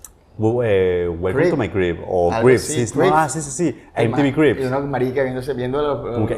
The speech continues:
Speaker 1: "Ey, marica,
Speaker 2: cule
Speaker 1: le,
Speaker 2: casa, cule
Speaker 1: le llegaron
Speaker 2: carro".
Speaker 1: al man sin avisar y tal, eh.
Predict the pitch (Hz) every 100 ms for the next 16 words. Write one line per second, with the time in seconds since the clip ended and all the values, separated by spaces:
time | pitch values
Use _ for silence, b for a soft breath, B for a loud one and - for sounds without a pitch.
0 | 117 165 160 127 160 - 123 131 156 170
1 | 180 175 190 190 151 147 156 165 180 143
2 | 165 143 143 180 170 127 147 143 123 113
3 | 127 127 113 135 143 143 170 - - 131
4 | -